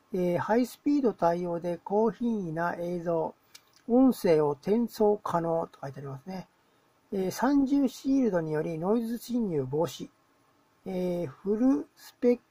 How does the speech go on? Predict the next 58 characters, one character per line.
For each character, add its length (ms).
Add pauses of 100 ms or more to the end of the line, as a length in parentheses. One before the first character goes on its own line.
(180)
ク 380
ハ 220
イ 120
ビ 100
ジ 80
ョ 60
ン 180
対 320
応 160
と 120 (600)
な 160
っ 60
て 200
ま 140
す 160
ね。 460 (840)
え 40
っ 100
と、 80
フ 160
ル 120
エ 100
イ 60
チ 120
デ 100
ィ 20
ー 20
千 200
八 240
十 140 (120)
ピ 100
ー 40
に 180 (180)
対 320
応 80
し 60
て 120
い 40
る 80
と 120
の 160
こ 120
と 120
で 120
す。 260 (1600)
ま 140
あ、 40
今 140
ま 80
で 100
ね、 320
百 300
円 80
シ 60
ョ 40
ッ 20
プ 140
で 200